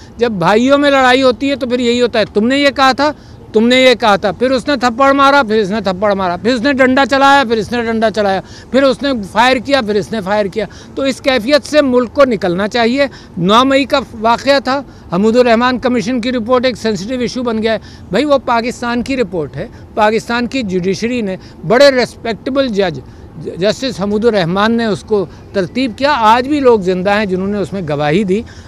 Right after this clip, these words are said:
और उनके बेटे माशाल्लाह बड़े ऑनरेबल जज, जस्टिस हमीदुर रहमान इस वक्त फेडरल शरीयत कोर्ट के चीफ जस्टिस भी हैं, हैं? तो वो हमूदुर रहमान कमीशन की रिपोर्ट से हमें सीखना है।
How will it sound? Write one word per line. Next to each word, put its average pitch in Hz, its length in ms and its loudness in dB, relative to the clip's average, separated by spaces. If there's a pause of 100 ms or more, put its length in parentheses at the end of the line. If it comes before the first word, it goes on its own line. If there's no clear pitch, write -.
(100)
और 226 180 4
उनके 226 460 0
बेटे 214 500 2 (280)
माशाल्लाह 254 580 0
बड़े 233 260 2
ऑनरेबल 240 560 2
जज, 156 260 -2 (300)
जस्टिस 208 440 -4
हमीदुर 220 420 0
रहमान 233 400 0
इस 214 180 -4
वक्त 240 160 -4 (140)
फेडरल 214 360 -2 (440)
शरीयत 226 500 0
कोर्ट 240 220 2
के 294 140 -4
चीफ 262 240 0
जस्टिस 214 440 0
भी 240 120 -2
हैं, 151 220 -2 (460)
हैं? 226 140 -8 (320)
तो 233 80 0
वो 269 120 4
हमूदुर 247 400 0
रहमान 262 380 0
कमीशन 247 440 -4
की 269 120 -4
रिपोर्ट 247 360 0
से 285 100 -2
हमें 277 220 -2
सीखना 208 520 -2
है। 117 200 -10